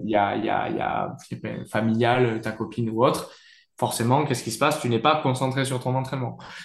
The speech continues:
Donc, c'est pour ça que c'est important de, de, de, de, de compatir et de, de discuter avec ton athlète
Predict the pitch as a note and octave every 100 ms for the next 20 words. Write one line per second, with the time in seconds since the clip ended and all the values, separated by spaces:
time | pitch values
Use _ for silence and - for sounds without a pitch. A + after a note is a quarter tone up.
0 | - A#2 A#2+ B2 F3+ C#3 B2 B2+ D#3+ D3
1 | A#2+ A#2 - - _ A#2+ A#2 A2 A2 A2
2 | G#2+ A2 A2 A2 A2+ A2+ A#2 A2+ A#2 A#2
3 | F3+ F3 B2+ A#2+ A2+ A2+ A2+ A#2 A#2 A#2+
4 | - C#3 D3+ B2 A#2 A#2 A#2 F3+ F3+ -